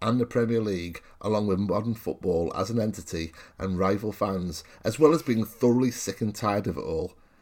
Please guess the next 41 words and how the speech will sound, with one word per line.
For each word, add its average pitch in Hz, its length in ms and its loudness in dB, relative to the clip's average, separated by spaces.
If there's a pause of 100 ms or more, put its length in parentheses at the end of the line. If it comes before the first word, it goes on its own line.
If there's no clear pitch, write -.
(120)
Yes, 110 420 0
I 104 80 -4
think 107 260 -6
it 101 60 0
is. 82 320 -4 (640)
We'll 120 120 6
also 135 240 6
be 120 120 -2
giving 120 260 0
Spurs 120 400 2
away 107 420 4
the 110 100 -2
attention 107 440 -4
it 90 100 -4
deserves, 98 680 0
which - 240 -6
amounts 95 340 0
to 104 100 -4
about 87 280 -2
three 101 280 -4
minutes. 95 500 -2 (560)
Joining 135 260 6
me 143 140 2
for - 120 -4
what 123 220 4
may 117 240 2
ultimately 110 480 0
prove 123 300 0
to - 80 -14
be 104 200 0
a - 120 -6
therapy 123 400 0
session 110 440 -4 (200)
is 101 100 -10
my 104 100 2
top - 240 0
flight 120 280 0
cohort, 113 520 4 (240)
<laughs> - 240 -20
Tom 139 320 8
Young. 120 340 6